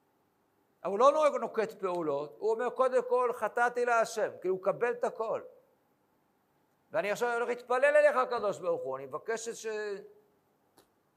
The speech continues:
הרב, כבסני מעווני", מבקש. והקדוש ברוך הוא שולח לנביא, "גם השם יביא חטאתך, לא תמות". אבל זה לא שעכשיו הכל מבוטר לו, "אפס כי נעצני עצה", אתה יודע,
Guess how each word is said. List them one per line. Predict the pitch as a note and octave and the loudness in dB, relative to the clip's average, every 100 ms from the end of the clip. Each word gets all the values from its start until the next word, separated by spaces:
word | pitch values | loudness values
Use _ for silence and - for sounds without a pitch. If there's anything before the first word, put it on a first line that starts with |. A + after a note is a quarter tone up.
| - - | -20 -14
הרב, | E3 A3 G#3+ D#3 | -8 -6 -6 -6
כבסני | - - - B3 C4+ | -6 -6 0 2 2
מעווני", | C#4 B3+ E3+ D#3 A#2 F2+ _ _ _ _ _ _ _ _ | 4 4 4 -2 -8 -16 _ _ _ _ _ _ _ _
מבקש. | A2+ A#2 C#3+ B3 C#4 F3 - - _ _ _ _ _ _ _ _ _ _ _ _ - | -14 -12 -4 0 2 0 -4 -18 _ _ _ _ _ _ _ _ _ _ _ _ -12
והקדוש | D3+ D#3+ G3 G3+ | -10 -6 -6 -4
ברוך | G3+ A3 | -2 -2
הוא | A3+ A#3+ A3 G#3+ - - _ _ _ _ _ - - _ | 2 4 2 -2 -12 -20 _ _ _ _ _ -20 -20 _
שולח | - C3 D#3 | -8 -4 -2
לנביא, | F3+ F#3 G#3 G#3+ | -2 -6 -8 -4
"גם | D#3+ F3+ | -4 -4
השם | E3+ G3 F3 | -4 -6 -6
יביא | F#3+ | -8
חטאתך, | F3+ G3 - | -8 -10 -4
לא | A3+ F#3 F#3 | -2 -2 -2
תמות". | G3 F3 E3+ - _ _ _ _ _ _ _ _ _ | -6 -8 -14 -20 _ _ _ _ _ _ _ _ _
אבל | G2+ A2+ | -12 -8
זה | F#3+ | 0
לא | C4+ C#4 | 2 2
שעכשיו | E3+ F3 | 0 -2
הכל | C#3+ E3 | 0 -4
מבוטר | D3+ B2 B2 C3 A2+ | -4 -8 -10 -8 -6
לו, | F#2+ C3 | -4 -4
"אפס | G3+ F3+ - | -4 -6 -12
כי | D3+ | -12
נעצני | C3 C3+ G3+ | -10 -10 -4
עצה", | A#3+ A#3 G#3+ F3 | 0 0 -2 -2
אתה | F#3 | -2
יודע, | A3 C4 | -4 -2